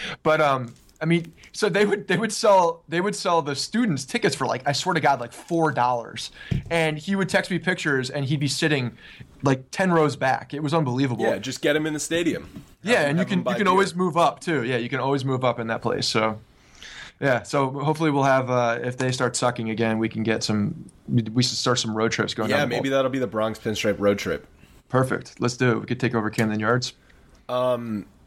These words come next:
Speaker 2: <clears throat> so, uh, the other team in the division that made a splash this, this week was the Sox. They traded for Craig Kimbrel,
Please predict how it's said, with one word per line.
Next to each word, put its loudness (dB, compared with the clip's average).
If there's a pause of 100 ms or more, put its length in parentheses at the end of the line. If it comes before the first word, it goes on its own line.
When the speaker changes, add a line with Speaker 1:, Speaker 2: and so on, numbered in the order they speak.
(120)
Speaker 2:
<clears throat> -2
so, 0
uh, -2
the 0
other 2
team -6
in -2
the 2
division 0
that 0
made 0
a -2
splash -2
this, -2
this -4
week 0
was -4
the -4
Sox. 0
They 0
traded 0
for 0
Craig -2
Kimbrel, -2